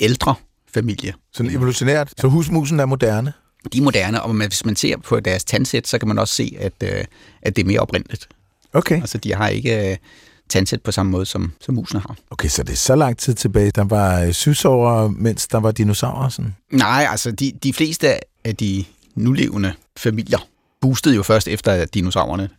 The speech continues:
Speaker 2: Okay.
Speaker 1: var bukket under, ikke? Men det er rigtigt nok, altså, pattedyrene var jo også til stede under, under dinosaurerne. Altså, de, der, de første pattedyr var jo også, når vi er de der to hundrede, to hundrede og fyrre millioner år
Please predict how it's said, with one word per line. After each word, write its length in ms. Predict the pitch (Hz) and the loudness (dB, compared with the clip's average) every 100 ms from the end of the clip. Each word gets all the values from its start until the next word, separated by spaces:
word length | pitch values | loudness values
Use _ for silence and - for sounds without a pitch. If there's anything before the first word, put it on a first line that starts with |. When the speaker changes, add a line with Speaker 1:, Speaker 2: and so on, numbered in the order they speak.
| - - | -4 0
Speaker 2:
Okay. 260 | 143 113 | 2 0
Speaker 1:
var 80 | 92 | -2
bukket 260 | 92 92 80 | -4 -6 -6
under, 200 | 76 - | -6 -6
ikke? 140 | - | -4
Men 100 | 95 | 0
det 60 | 92 | 2
er 40 | |
rigtigt 120 | 123 | 2
nok, 120 | 101 - | 0 -2
altså, 280 | 87 90 85 - - - - - _ _ _ _ _ | -4 -4 -6 -16 -20 -20 -20 -20 _ _ _ _ _
pattedyrene 580 | 123 135 135 123 104 90 - _ _ - - - | 2 4 4 2 0 -4 -10 _ _ -20 -16 -4
var 140 | 107 | -2
jo 120 | 113 98 | 0 -2
også 180 | 101 - | -4 -8
til 120 | 110 | -8
stede 280 | 95 98 101 | -6 -6 -6
under, 240 | 101 90 80 | -6 -8 -8
under 200 | - 98 | -6 -6
dinosaurerne. 640 | 90 90 80 80 - 87 | -4 -6 -4 -6 -6 -8
Altså, 160 | - 101 | -6 -8
de, 220 | 90 90 - - | -8 -12 -14 -2
der, 200 | 82 87 | 0 0
de 180 | 85 107 | -2 0
første 240 | 107 107 | 0 0
pattedyr 380 | - 92 - 90 | -2 -2 -2 -4
var 120 | 92 | -4
jo 120 | 98 92 | -2 -4
også, 400 | 95 - - - - | -6 -8 -10 -14 -6
når 140 | 95 | -4
vi 220 | 92 95 87 | -2 -2 -4
er 120 | - | -4
de 120 | 95 | -6
der 200 | 87 82 - _ - | -4 -4 -6 _ -4
to 120 | - | -2
hundrede, 320 | 92 87 98 87 - | -2 -2 -6 -12 -10
to 100 | - | -4
hundrede 120 | 90 | -4
og 40 | 87 | 0
fyrre 140 | 90 | 0
millioner 320 | 92 92 90 | 0 -4 -6
år 120 | 85 | -8